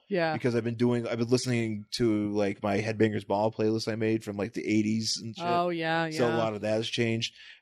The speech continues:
Speaker 2: Uh, my one thing, though, they did say that my, uh, artist of the decade, did you find out your artist of the decade?
Speaker 1: No, how can I do that?
Speaker 2: Well, it's in this thing where the, you get the email and you just go through it and you just click through all these things and it tells you all these things.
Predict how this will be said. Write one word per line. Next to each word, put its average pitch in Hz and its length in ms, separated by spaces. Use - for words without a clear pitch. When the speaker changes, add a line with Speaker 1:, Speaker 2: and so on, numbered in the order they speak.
Speaker 2:
Uh, 110 360
my 135 120
one 156 180
thing, 175 180
though, 165 140
they 147 100
did 170 160
say 165 220
that 156 180
my, 135 280
uh, 127 280
artist 139 300
of 113 40
the 104 60
decade, 110 400
did 101 60
you - 60
find 110 180
out 107 40
your 104 140
artist 107 240
of 101 80
the 110 80
decade? 147 280
Speaker 1:
No, 214 200
how 175 140
can 196 100
I 196 60
do 180 140
that? 170 220
Speaker 2:
Well, 151 120
it's 139 80
in 170 120
this 143 200
thing 185 260
where 123 160
the, 120 140
you 120 180
get 131 140
the 131 220
email 113 320
and 104 80
you 101 60
just 101 200
go 104 100
through 117 200
it - 40
and 98 80
you 98 60
just - 140
click - 220
through 113 400
all 101 160
these 101 220
things 110 260
and 92 100
it - 40
tells 107 240
you 101 80
all 104 80
these 101 200
things. 117 280